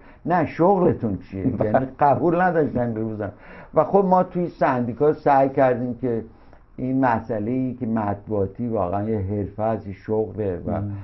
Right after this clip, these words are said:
Speaker 1: باید پذیرفتش، باید احترام براش قائل بود، این کار رو ما تو سندیکا تا حدودی کردیم و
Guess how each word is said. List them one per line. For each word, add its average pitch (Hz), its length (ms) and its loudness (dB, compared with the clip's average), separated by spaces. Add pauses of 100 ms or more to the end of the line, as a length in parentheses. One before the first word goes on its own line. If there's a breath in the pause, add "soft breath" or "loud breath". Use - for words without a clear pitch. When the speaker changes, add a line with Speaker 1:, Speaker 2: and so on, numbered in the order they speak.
(280 loud breath)
Speaker 1:
باید 107 200 -2 (1400)
پذیرفتش، 113 800 -4
باید 95 240 -4
احترام 107 460 -2
براش 98 260 0 (100)
قائل 98 300 0
بود، 135 420 -4 (420 loud breath)
این 139 140 -4
کار 156 200 2
رو 151 100 4
ما 139 140 2
تو 143 160 -8
سندیکا 127 560 -2
تا 151 260 -4
حدودی 127 460 -2
کردیم 113 560 2 (840 loud breath)
و 110 400 0